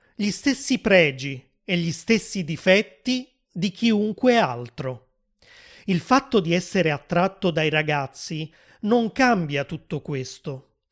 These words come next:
e non lo rende un essere umano diverso o inferiore agli altri. Gli autori sono stati anche coraggiosi a mostrare un bacio tra i due ragazzi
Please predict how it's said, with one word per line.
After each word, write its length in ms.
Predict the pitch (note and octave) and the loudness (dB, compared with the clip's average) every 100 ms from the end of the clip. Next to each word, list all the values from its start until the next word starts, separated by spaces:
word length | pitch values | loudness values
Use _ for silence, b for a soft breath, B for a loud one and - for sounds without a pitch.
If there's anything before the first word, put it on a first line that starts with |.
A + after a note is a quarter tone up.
| B B | B B
e 120 | G#3 | 0
non 240 | G#3 B3+ C4+ | 2 4 4
lo 120 | G#3+ | 4
rende 720 | G3+ A3 F#3 D#3 C#3+ C3+ D3 - | 6 4 2 -2 -4 -6 -8 -2
un 180 | F#3 | 2
essere 400 | F#3+ F#3 - F#3 | 2 2 0 2
umano 680 | F3 E3+ E3+ F3+ F3+ E3+ D#3+ | 2 2 0 2 2 0 -2
diverso 1160 | D3 F3 D#3+ F3+ G#3+ - - A3 G#3 A3 - _ | -6 -2 4 4 4 -2 0 2 2 -2 -14 _
o 200 | - G3 | 0 2
inferiore 760 | G3 F#3 - F3+ E3 E3 D#3+ D#3 | 4 0 0 0 2 2 2 2
agli 240 | C#3+ C3+ | 0 -2
altri. 560 | B2 A2+ A2+ - B2 A2 _ _ _ _ _ _ - | -6 -8 -14 -14 -14 -16 _ _ _ _ _ _ -6
Gli 160 | G3 | 2
autori 680 | F#3 E3+ E3+ G#3+ B3+ C4+ - | 4 4 2 2 2 0 -6
sono 280 | - A#3 G#3 | -4 -2 -2
stati 460 | - - G3 G#3 F#3+ | -6 -6 -6 -2 -2
anche 380 | D#3 D3+ F#3 | -2 -4 -4
coraggiosi 1040 | F3 G#3+ G#3+ D#3+ C3 E3+ G3 G3+ - B3+ - _ _ | -2 -2 0 -4 -2 -2 0 -2 -6 -6 -8 _ _
a 120 | G3 | -2
mostrare 680 | A3+ A#3+ - - G#3 E3+ E3+ | 2 2 -2 -2 2 2 2
un 160 | G3 | 0
bacio 460 | G3+ F#3 D#3 - E3+ | 2 2 0 -2 -2
tra 140 | E3+ | 2
i 80 | F3+ | 0
due 180 | F3+ A3 | 4 4
ragazzi 720 | F#3 E3 G3 G#3+ - - B3+ | 4 2 0 0 -6 -8 -8